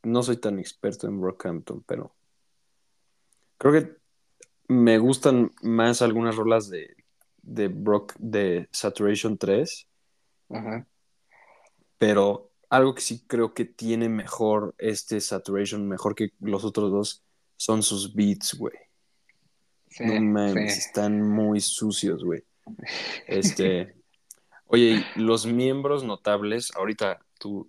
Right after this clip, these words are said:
Speaker 1: nos puedes decir bien quiénes son, pero por lo que yo tengo entendido está el, el Matt,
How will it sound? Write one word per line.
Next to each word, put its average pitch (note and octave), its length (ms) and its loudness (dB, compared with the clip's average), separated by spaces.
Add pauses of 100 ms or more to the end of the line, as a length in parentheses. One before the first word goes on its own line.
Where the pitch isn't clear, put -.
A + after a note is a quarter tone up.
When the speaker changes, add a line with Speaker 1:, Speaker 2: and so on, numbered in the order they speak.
(100)
Speaker 1:
nos G#2 220 -4
puedes G2+ 180 2
decir G2 240 0
bien G2+ 200 2
quiénes G2 280 -2
son, G#2 180 -2
pero - 240 -4 (520)
por G#2+ 140 4
lo G#2+ 100 6
que B2 120 4
yo B2 60 -2
tengo C#3 180 4
entendido A2 460 2
está G#2+ 340 6
el, G#2 360 2
el G2+ 240 -2
Matt, G#2 400 0